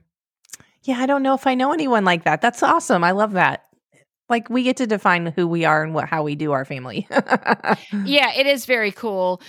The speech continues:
Speaker 2: And I do think that women in general, the few that I know in, um, directorships or vice presidentships or this executive le-, level leadership,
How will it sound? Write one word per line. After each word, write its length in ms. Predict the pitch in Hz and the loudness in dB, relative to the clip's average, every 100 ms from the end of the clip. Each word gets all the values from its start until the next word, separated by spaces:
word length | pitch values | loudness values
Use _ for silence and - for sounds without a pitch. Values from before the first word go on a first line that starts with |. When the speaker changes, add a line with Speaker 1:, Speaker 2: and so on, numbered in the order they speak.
| - - | -20 -2
Speaker 2:
And 140 | 277 285 | 0 2
I 100 | 277 | 0
do 200 | 302 320 | -2 -4
think 260 | 359 330 | -4 -2
that 200 | 294 262 | -2 -2
women 500 | 226 247 254 254 247 247 | -2 -4 -2 -2 -2 -4
in 220 | 220 247 | -2 -2
general, 480 | 277 277 233 202 202 | 0 0 2 2 2
the 140 | 202 | 0
few 340 | 202 220 233 233 | -2 -6 -4 0
that 100 | 226 | 0
I 120 | 214 | 0
know 400 | 202 196 196 196 | 2 2 2 2
in, 640 | 196 - 190 190 185 190 - _ | -2 -4 -2 0 0 -2 -6 _
um, 340 | - 180 180 180 | 0 2 2 -2
directorships 920 | 190 185 196 110 202 - 208 190 - | -4 0 0 -2 -6 -2 0 0 -2
or 80 | 185 | 0
vice 220 | 180 180 | 0 0
presidentships 840 | - 190 180 185 - 185 170 - | 0 0 0 -4 -4 0 0 0
or 80 | 190 | -4
this 200 | 175 175 | -4 -4
executive 720 | 185 165 - 185 175 185 180 | -4 -4 0 0 2 -2 -2
le-, 200 | 175 175 - | 0 -2 -2
level 460 | 180 185 180 175 170 | 0 2 2 0 0
leadership, 760 | 185 196 208 - 175 165 165 | -2 -2 -4 -2 0 0 -2